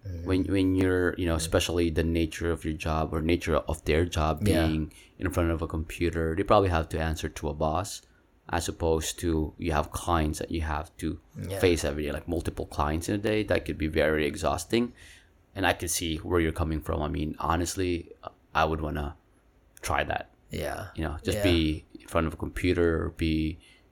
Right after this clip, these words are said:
Speaker 2: in an office. I know it's probably kinda anti, like, what the whole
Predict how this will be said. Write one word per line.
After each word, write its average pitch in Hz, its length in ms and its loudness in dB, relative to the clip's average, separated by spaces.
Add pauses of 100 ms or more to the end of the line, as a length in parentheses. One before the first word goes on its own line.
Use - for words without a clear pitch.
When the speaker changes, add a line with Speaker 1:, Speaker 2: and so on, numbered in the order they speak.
(260)
Speaker 2:
in 80 80 -4
an 73 100 -2
office. 80 1120 0 (100)
I 95 80 2
know 101 200 8
it's - 180 2
probably 82 920 2
kinda 78 460 -4 (240)
anti, 80 880 -2 (680)
like, 85 180 -4
what 87 220 0
the 82 80 2
whole 80 260 0